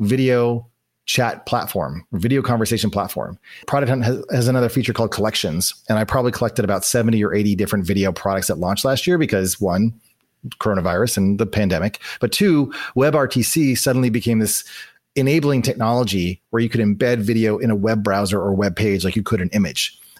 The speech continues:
And that opened up lots of people to start to realize that they could build in video, not to mention that we have the tech and they have the cameras, et cetera.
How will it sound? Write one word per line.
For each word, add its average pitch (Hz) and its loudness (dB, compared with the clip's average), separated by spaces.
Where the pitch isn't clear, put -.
And 113 4
that 127 0
opened 113 0
up 104 -2
lots 110 0
of 104 -4
people 95 -2
to 107 2
start 123 2
to 117 0
realize 127 2
that 110 0
they 107 0
could 98 -2
build 117 2
in 107 2
video, 95 0
not 104 0
to 101 0
mention 101 0
that 92 0
we 95 2
have 92 0
the - -12
tech 127 -2
and 107 0
they 95 0
have 87 0
the - -10
cameras, 135 2
et - -8
cetera. 95 -2